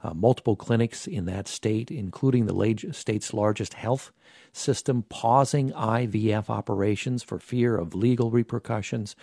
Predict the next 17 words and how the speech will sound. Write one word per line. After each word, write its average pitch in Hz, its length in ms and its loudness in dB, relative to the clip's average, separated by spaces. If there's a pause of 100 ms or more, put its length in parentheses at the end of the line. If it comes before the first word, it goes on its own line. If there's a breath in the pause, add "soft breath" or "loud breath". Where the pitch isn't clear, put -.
(420 loud breath)
And 113 160 2
then 120 140 6
we 123 80 6
see, 120 400 2
uh, 131 160 0
reactions, 131 720 0
interestingly, 123 640 0
from 123 380 2
Republicans, 131 720 0
some 120 300 0
racing 113 480 2
to - 100 -6
distance 143 560 0
themselves 101 600 -2 (400 loud breath)
from 113 300 2
this, 98 280 -4
uh, - 220 -2